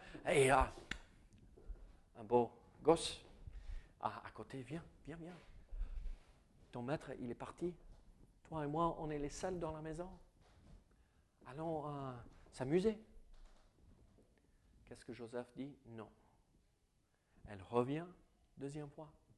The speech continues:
Non. Elle prend, elle met sa main sur son épaule et il s'échappe en courant. Il laisse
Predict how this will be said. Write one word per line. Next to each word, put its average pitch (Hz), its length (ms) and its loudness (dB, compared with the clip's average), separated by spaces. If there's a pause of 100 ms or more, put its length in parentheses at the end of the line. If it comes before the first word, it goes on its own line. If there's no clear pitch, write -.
(140)
Non. 127 260 -8 (1500)
Elle - 240 -12 (160)
prend, 214 560 8 (240)
elle 135 140 -4
met 190 140 4
sa 185 160 0
main 185 200 -2
sur 180 280 6
son 165 180 -8
épaule 180 500 4 (360)
et - 160 -4 (880)
il 135 100 2
s'échappe - 420 6 (180)
en 120 100 -6
courant. 104 400 -6 (720)
Il 117 120 -10
laisse 151 360 2